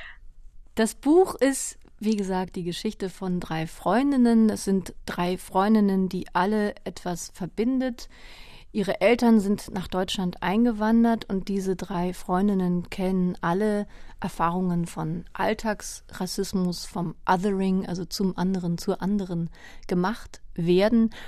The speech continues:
Und man weiß von Anfang an, und das ist einer der Spannungsbögen, dass es ein Feuer gegeben hat. Auf dem Einband sieht man auch Flammen. Eine der drei Freundinnen, Saya, ist im Gefängnis und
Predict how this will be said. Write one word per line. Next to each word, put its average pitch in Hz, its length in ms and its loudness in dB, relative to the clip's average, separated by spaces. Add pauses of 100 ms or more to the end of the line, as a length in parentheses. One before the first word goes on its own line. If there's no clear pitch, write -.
(120)
Und 190 140 0
man 202 160 8
weiß 220 320 8
von 214 160 2
Anfang 214 480 0
an, 220 340 0
und 240 200 -6
das - 160 -6
ist - 320 -10
einer 190 240 -2
der 165 140 -4
Spannungsbögen, 196 1040 -4 (440)
dass - 220 0
es 180 260 -2
ein 180 180 2
Feuer 220 500 8
gegeben 214 520 0
hat. 233 220 -4
Auf 185 140 -8
dem - 200 -8
Einband 185 400 -2
sieht - 240 -8
man 185 200 -2
auch - 360 -8
Flammen. 208 680 4 (420)
Eine 202 260 6
der 180 140 4
drei 175 220 -2
Freundinnen, 175 600 0
Saya, 175 380 2
ist - 280 -6
im 185 140 0
Gefängnis 190 600 2
und - 280 -2